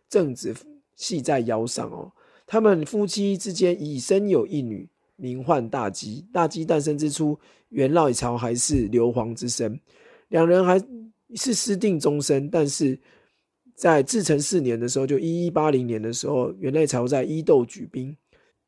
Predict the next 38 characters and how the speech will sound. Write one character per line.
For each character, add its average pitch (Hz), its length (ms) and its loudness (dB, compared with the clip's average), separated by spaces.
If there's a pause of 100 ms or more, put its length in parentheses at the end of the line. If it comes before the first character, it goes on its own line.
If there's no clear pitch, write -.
(360)
东 214 180 6
国 160 160 4
武 139 220 0
士 156 200 -2
大 165 200 2
元 127 120 2
帅 131 220 2
的 120 80 0
身 147 220 0
份 147 120 2
进 156 200 -2
入 131 160 -2
镰 123 180 -6
仓。 120 260 -6 (360)
他 165 200 2
和 160 280 2 (600)
妻 202 160 -6
子 170 120 0
跟 180 180 2
女 139 160 0
儿 117 100 -2
大 139 220 -2
姬 135 180 -4
迁 170 280 2
入 175 100 4
八 160 220 0
幡 175 160 0
宫 165 200 2
东 170 220 0
方 165 240 0
的 131 100 2
大 131 280 -2
仓 131 200 -4
所 131 200 -6
建 123 180 -4
的 107 100 -4
新 131 300 -4
宅， - 240 -6